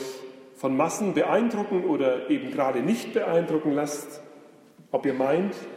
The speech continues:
diesen Jesus schon zu kennen und die ges-, gesamte Geschichte von Jesus durchschaut zu haben, oder ob ihr sogar innerlich gegen diesen Jesus vorgeht.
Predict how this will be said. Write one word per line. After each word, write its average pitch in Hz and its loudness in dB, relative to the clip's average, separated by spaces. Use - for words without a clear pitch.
diesen 139 -2
Jesus 160 0
schon 131 -2
zu 120 -6
kennen 151 0
und - -2
die - -10
ges-, - -8
gesamte 156 0
Geschichte 151 -4
von 139 -2
Jesus 151 0
durchschaut 160 0
zu 170 -2
haben, 147 -2
oder 143 0
ob - -6
ihr 139 0
sogar 131 -2
innerlich 156 2
gegen 143 -8
diesen 117 -8
Jesus 117 -8
vorgeht. 120 -8